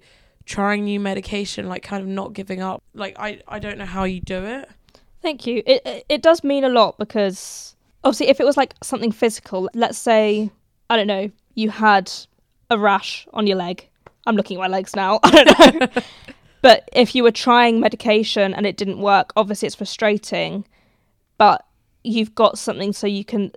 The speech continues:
Speaker 2: see it and the doctor can see it and
Speaker 1: Mm.
Speaker 2: it's
Speaker 1: Direct
Speaker 2: not,
Speaker 1: fix.
Speaker 2: yeah, it's n-,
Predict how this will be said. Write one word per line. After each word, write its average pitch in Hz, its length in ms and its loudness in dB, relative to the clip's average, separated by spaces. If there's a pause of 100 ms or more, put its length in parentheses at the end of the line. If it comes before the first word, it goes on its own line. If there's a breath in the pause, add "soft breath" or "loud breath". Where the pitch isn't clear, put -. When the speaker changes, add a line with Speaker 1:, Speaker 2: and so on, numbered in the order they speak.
(380)
Speaker 2:
see 233 420 0
it 175 260 -4 (100)
and 196 380 -4
the 208 100 -8
doctor 196 380 0
can 196 180 -6
see 185 280 -6
it - 240 -6
and 185 500 -6 (260)
Speaker 1:
Mm. 196 300 -14 (500)
Speaker 2:
it's - 580 -6
Speaker 1:
Direct 220 260 0
Speaker 2:
not, 247 160 4
Speaker 1:
fix. - 100 0
Speaker 2:
yeah, 262 300 8
it's - 320 -6 (160)
n-, 240 100 -8